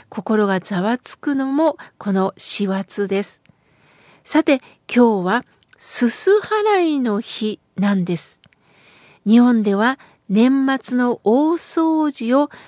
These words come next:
すす払い、すす払いと言います。えー、お寺や神社では今もこの十二月の大切な行事として受け継がれてきました。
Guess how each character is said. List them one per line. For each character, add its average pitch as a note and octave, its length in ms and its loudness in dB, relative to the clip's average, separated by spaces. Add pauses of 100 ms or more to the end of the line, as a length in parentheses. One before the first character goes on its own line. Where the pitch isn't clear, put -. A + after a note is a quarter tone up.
(100)
す - 340 -4
す E4+ 320 -2
払 E4 600 -2
い、 D4 300 -2
す - 240 -6
す D#4 240 -4
払 D#4+ 540 -2
い - 40 -10 (260)
と F#4 120 -2
言 C4 220 0
い G3+ 40 -2
ま F3+ 160 -2
す。 - 180 -12 (920)
え A#3+ 280 2
ー、 - 100 -6
お A#3 100 2
寺 F4+ 440 2
や B3+ 200 0
神 B3+ 400 0
社 G3 160 -2
で F#3 200 -2
は A3 300 2 (400)
今 A#3 280 4
も F#3 160 -2
こ G3+ 160 -6
の F#3+ 100 0
十 G#3+ 260 -2
二 C#4+ 140 0
月 C4 320 -4
の G#3 140 -2
大 C4+ 260 -4
切 D#4+ 300 -6
な E4 140 0
行 E4 360 -2
事 D#4 160 -8
と D#4 180 -6
し - 160 -12
て F4+ 140 0 (300)
受 G3+ 220 -2
け G3+ 40 0
継 - 140 -10
が A3+ 160 -2
れ G#3 140 -4
て F#3+ 180 -6
き F#3+ 160 -10
ま G3 140 -6
し - 100 -12
た。 F#3+ 180 -6